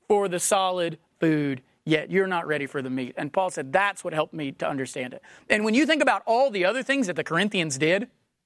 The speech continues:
right? 'Cause he's gonna get into those in chapters five and six and seven. I mean, it's not like they didn't do the other fleshly things, right?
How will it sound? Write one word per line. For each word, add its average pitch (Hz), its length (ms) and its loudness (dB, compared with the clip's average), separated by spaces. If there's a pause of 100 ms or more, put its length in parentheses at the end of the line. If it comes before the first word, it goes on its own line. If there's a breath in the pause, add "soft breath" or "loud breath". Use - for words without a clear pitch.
(400)
right? 202 300 -2
'Cause 180 160 0
he's 247 160 2
gonna 185 160 0
get 170 140 2
into 240 160 2
those 156 160 -2
in 135 40 -10
chapters 151 320 -4
five 151 220 0
and 143 100 -16
six - 160 -8
and 135 60 -12
seven. 135 300 -2 (600)
I 190 60 2
mean, 214 120 2
it's 220 80 2
not 285 100 4
like 240 100 2
they 226 100 2
didn't 233 180 -2
do 220 280 2 (340 loud breath)
the 185 140 6
other 277 440 2
fleshly 247 500 2
things, 185 360 0
right? 180 300 0